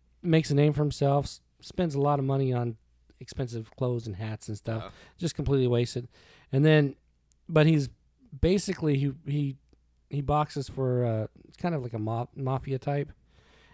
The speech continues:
Speaker 1: And he gets too big a head and thinks that he's better than everybody else, and they take him down a notch and get him kicked out of the hotel. And so they are both on the streets now, and he is,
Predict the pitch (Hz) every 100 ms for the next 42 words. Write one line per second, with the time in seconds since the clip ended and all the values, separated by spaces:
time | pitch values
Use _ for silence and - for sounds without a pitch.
0 | _ - 127 127 139 143 - 151 139 123
1 | 107 135 131 123 110 110 - 127 - 107
2 | 123 120 - - - 127 127 123 123 120
3 | 120 123 120 104 113 107 _ _ _ _
4 | - 180 170 165 160 151 147 147 - 131
5 | 135 123 135 - 127 120 127 - 135 135
6 | 131 _ _ _ _ _ _ _ 143 131
7 | - 143 135 139 135 131 139 143 135 -
8 | _ _ _ 147 151 143 - 160 151 -
9 | 151 151 151 147 _ _ _ - _ _
10 | _ _ _ _ _ _ _ - - 135
11 | 131 123 - _ _ _ - 143 151 147
12 | 139 135 -